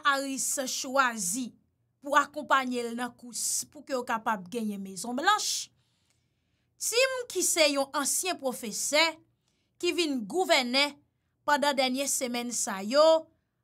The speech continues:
Avan menm kamala aris te chwazi l, li te gentan kòmanse pase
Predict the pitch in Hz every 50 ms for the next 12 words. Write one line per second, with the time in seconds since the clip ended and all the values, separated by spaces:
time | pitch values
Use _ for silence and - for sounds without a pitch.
0 | _ _ - 277 262 226 214 277 277 277 349 440 453 427 392 - - 349 311 285
1 | 285 269 262 262 254 254 247 214 196 226 285 262 - - - 240 226 214 - -
2 | - 208 185 180 180 175 240 359 392 415 403 339 247 180 - _ _ _ _ _
3 | _ - 349 349 370 370 349 349 349 - 320 294 285 - 311 285 269 262 247 240
4 | - - 285 277 - 254 240 226 - - 262 240